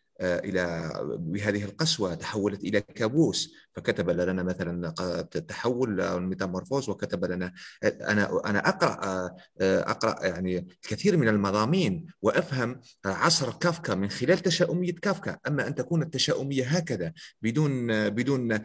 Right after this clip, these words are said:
خلفية معرفية أو بدون وجهة نظر من هذا العالم، التشاؤم هو وجهة نظر من العالم ومن تحولات العالم. ولكن أن يكون الإنسان متشائماً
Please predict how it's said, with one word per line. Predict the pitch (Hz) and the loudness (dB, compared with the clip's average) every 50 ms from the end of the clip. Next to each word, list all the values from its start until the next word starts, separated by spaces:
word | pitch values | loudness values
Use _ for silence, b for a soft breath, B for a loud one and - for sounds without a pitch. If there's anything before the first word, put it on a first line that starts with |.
| B B - | B B -6
خلفية | - - 127 110 - 135 123 120 110 | -2 -2 -2 -2 0 2 2 4 4
معرفية | 107 104 101 110 117 117 - 190 175 117 95 | 4 2 2 0 -2 -2 -2 0 0 0 0
أو | - - 117 | 0 0 -2
بدون | 110 117 117 117 139 131 123 117 110 | 0 -2 -2 -2 -2 -4 -2 -2 0
وجهة | 110 101 113 127 147 123 110 113 107 - | 0 0 2 2 2 2 2 -2 -2 0
نظر | 143 170 165 143 117 - - | 0 2 2 2 0 -2 -2
من | 110 107 104 | -4 -2 0
هذا | 117 123 110 110 | 2 2 2 2
العالم، | 104 117 170 180 135 92 120 160 - | 2 2 2 2 2 0 -4 -6 -10
التشاؤم | - - - 107 - - 151 113 117 139 | -12 -10 -8 -6 -4 -2 -2 -2 -2 -4
هو | 113 120 131 139 143 | -2 -2 0 0 0
وجهة | 143 147 165 160 | 0 0 -2 -2
نظر | 170 175 190 185 180 | 0 -2 0 -2 0
من | 190 196 | -2 -2
العالم | 202 190 202 214 202 - 202 185 160 - _ _ _ _ _ _ _ _ _ _ b b b b b b _ | -2 -2 0 -2 -2 -2 -6 -8 -12 -14 _ _ _ _ _ _ _ _ _ _ b b b b b b _
ومن | 127 151 175 | -2 0 0
تحولات | 170 180 - 190 175 175 170 180 175 | 0 0 0 2 4 4 4 2 2
العالم. | 160 139 131 151 160 127 101 92 87 80 - - | 0 2 2 2 2 2 2 -2 -4 -6 -8 -2
ولكن | - 131 160 165 165 160 127 113 | 2 4 6 6 4 4 -2 -4
أن | - 127 147 | -2 -2 0
يكون | 143 139 135 - 175 175 170 | 0 0 -2 0 -2 0 0
الإنسان | 165 127 - 151 139 123 - 127 117 | 0 0 0 -2 -4 -2 0 0 0
متشائماً | 113 107 107 107 - 113 - 147 - - - 87 85 82 | 0 -2 -2 -4 -4 -4 -2 -2 -2 -2 -4 -6 -8 -8